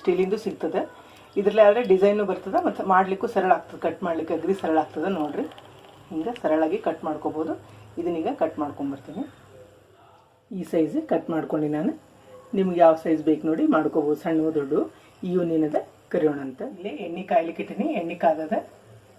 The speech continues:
ಈಗ ಇದಕ್ಕೆ ಶಂಕರಪೊಳೆ ಹಾಕೊಂಡು ನೋಡ್ರಿ, ನೀವು ಒಂದೊಂದು ತೆಗೆದು ಹಾಕೋಕ್ಕಿಂತ ಹಿಂಗೆ ಒಂದು ಮುಚ್ಚಿಕಾಯಿ ತೊಗೊಂಡು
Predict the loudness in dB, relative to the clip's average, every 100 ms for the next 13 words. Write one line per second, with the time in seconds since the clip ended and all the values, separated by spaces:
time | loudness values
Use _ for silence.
0 | -8 -4 -4 -4 -8 -6 -6 -6 -6 -4
1 | -4 -8 -12 -12 -12 -10 -6 -2 -2 -2
2 | -4 -2 0 0 -2 -4 -4 -2 0 0
3 | -2 -2 -2 -4 -6 -2 0 0 -4 -2
4 | -2